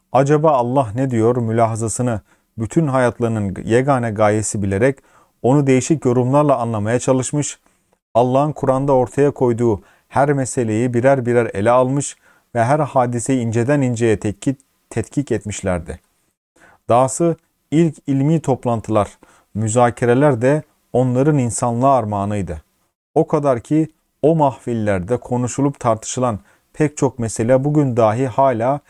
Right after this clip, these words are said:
geçerliliğini ve tazeliğini korumaktadır. Elbette ki o günün mebdedeki o gelişmeleri ile günümüzde ilmin ulaştığı seviyeyi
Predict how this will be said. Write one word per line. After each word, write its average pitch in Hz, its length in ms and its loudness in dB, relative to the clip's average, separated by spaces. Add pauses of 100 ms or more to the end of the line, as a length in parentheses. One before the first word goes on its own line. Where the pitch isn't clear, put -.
(200)
geçerliliğini 123 720 0
ve 120 100 0
tazeliğini 113 640 -2
korumaktadır. 101 760 -4 (880)
Elbette 160 400 0
ki 160 260 0 (320)
o 131 120 2
günün 147 220 4
mebdedeki 120 760 0 (880)
o 147 120 2
gelişmeleri 110 640 -2
ile 98 280 -2 (200)
günümüzde 135 540 0
ilmin 127 240 -2
ulaştığı 127 500 -2
seviyeyi 110 520 0